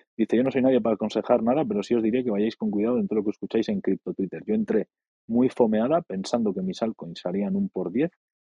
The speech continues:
y en realidad las tengo todas en pérdidas. Ahora leo a muchos influencers diciendo que se viene un all season promocionando proyectos a cambio de una paguita y lo que me pasó a mí le puede pasar a muchísima gente nueva.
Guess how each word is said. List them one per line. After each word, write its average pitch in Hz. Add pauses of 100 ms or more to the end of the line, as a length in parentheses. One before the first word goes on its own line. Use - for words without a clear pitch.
(120)
y 104
en 101
realidad 101
las 95
tengo 113
todas 113
en 92
pérdidas. 82 (100)
Ahora 117
leo 113
a 95
muchos 113
influencers 113
diciendo 127 (400)
que 104
se 101
viene 110
un 113
all 104
season 92
promocionando 98
proyectos 101
a 87
cambio 101
de 101
una 98
paguita 139 (340)
y 107
lo 107
que 104
me 104
pasó 107
a -
mí 151
le 123
puede 214
pasar 160
a 113
muchísima 107
gente 98
nueva. 82